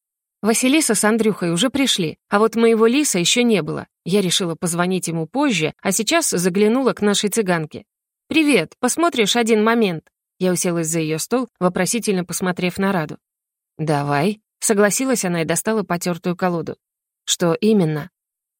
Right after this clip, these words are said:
«Авария, в которой погиб Николай, она случайная или нет?» озвучила я важный в нашем деле вопрос.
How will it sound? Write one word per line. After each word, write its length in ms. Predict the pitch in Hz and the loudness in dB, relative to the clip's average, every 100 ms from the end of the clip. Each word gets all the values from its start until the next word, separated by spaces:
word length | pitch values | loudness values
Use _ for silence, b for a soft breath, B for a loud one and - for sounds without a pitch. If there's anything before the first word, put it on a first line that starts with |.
| _ | _
«Авария, 460 | 311 330 320 165 160 | 2 4 4 2 0
в 80 | |
которой 340 | - 240 247 233 | -2 0 2 2
погиб 340 | 233 220 226 | 2 0 -2
Николай, 520 | 220 214 233 214 156 - | -2 0 0 0 -4 -8
она 260 | - 254 254 | 0 2 0
случайная 600 | - 254 - 330 302 185 | 0 -2 0 0 2 0
или 300 | 156 277 294 | 2 2 2
нет?» 280 | 277 175 - _ _ _ | 2 0 -6 _ _ _
озвучила 540 | 185 185 202 190 170 | -4 0 -2 -2 -4
я 140 | 165 160 | -2 -2
важный 300 | 165 175 165 | -2 -2 -4
в 60 | |
нашем 320 | 160 160 160 | -4 -4 -4
деле 240 | 160 214 202 | 0 2 2
вопрос. 500 | 160 180 165 151 | -2 -2 -6 -6